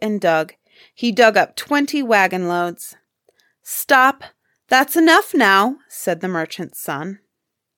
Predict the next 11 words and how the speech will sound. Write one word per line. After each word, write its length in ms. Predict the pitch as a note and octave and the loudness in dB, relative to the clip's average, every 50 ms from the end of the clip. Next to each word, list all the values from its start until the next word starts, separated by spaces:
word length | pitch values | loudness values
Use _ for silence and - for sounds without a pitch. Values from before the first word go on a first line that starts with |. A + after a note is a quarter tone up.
| _ _ _ _ _ _ _ _ _ _ _ _ _ _ _ _ _ _ _ - | _ _ _ _ _ _ _ _ _ _ _ _ _ _ _ _ _ _ _ -2
"Thanks 360 | - G3+ F#3+ G3+ G3+ - - | 0 0 2 0 0 -4 -4
for 100 | - C4+ | -2 0
your 240 | C4+ C4 C#4 E4 F4+ | 2 2 2 2 4
labor, 480 | D#4+ C#4 G3+ G3+ F#3+ F#3+ E3+ E3+ E3+ - _ _ _ - | 4 6 4 4 4 2 0 -2 -2 -8 _ _ _ -2
and 180 | A3+ A3+ A3 A3+ | 0 0 0 2
goodbye." 600 | B3+ A#3+ G#3 F#3+ F#3 E3 C#3+ C#3+ D3 D3+ D#3+ - _ _ _ _ _ _ _ _ _ _ _ _ _ _ _ _ _ _ - E3+ | 0 0 0 0 0 0 0 -2 -6 -10 -16 -20 _ _ _ _ _ _ _ _ _ _ _ _ _ _ _ _ _ _ -8 2
"But 220 | E3+ F#3+ F#3 F#3 | 4 6 6 6
what 180 | F3+ G3+ G#3 G#3 | 6 4 4 4
about 280 | G3+ A3 A3 A3+ A#3 | 4 4 4 4 4
me?" 520 | A#3+ A#3+ C4 F#4 A#4 G#4 B3 F3+ - _ _ _ _ _ _ _ _ _ _ _ _ _ _ _ _ _ _ | 4 4 4 4 4 2 0 -2 -4 _ _ _ _ _ _ _ _ _ _ _ _ _ _ _ _ _ _
"You? 500 | - F#3+ G3+ G3+ G#3+ A#3 C#4+ F#4 - | -6 -2 0 2 2 2 2 0 -4